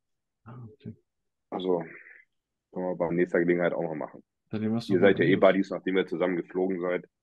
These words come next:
Speaker 1: Ja, ja, wir sind richtig dick miteinander. Nachdem du mich im Stich gelassen hast und ich alleine nach Bukarest geflogen bin mit ihm, <laughs> sind wir besten,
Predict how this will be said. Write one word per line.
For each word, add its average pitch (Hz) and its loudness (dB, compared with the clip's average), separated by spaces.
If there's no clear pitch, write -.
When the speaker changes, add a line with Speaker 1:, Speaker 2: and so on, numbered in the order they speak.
Speaker 1:
Ja, 135 4
ja, 135 4
wir 120 0
sind 175 0
richtig 143 0
dick 117 -2
miteinander. 104 -4
Nachdem 120 0
du 131 2
mich 147 4
im 139 2
Stich 160 2
gelassen 160 2
hast 156 0
und 123 -10
ich 135 -4
alleine 127 0
nach 131 0
Bukarest 147 2
geflogen 139 -2
bin 139 0
mit 139 -2
ihm, 135 0
<laughs> - -6
sind 190 0
wir 147 0
besten, - -8